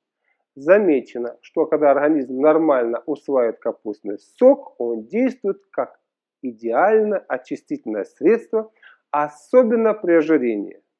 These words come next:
А вот добавление соли к капусте или ее соку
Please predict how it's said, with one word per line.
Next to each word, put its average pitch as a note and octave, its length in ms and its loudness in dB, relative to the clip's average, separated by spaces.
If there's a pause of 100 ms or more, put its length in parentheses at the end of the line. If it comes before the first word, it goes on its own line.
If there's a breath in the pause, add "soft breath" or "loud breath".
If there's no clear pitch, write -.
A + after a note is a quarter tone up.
(500 soft breath)
А D3+ 140 4
вот F#3+ 200 2
добавление G#3 600 4
соли G3 440 2
к F#3 120 -8
капусте F#3 640 -2
или D#3+ 280 0
ее D#3 280 4
соку - 760 -2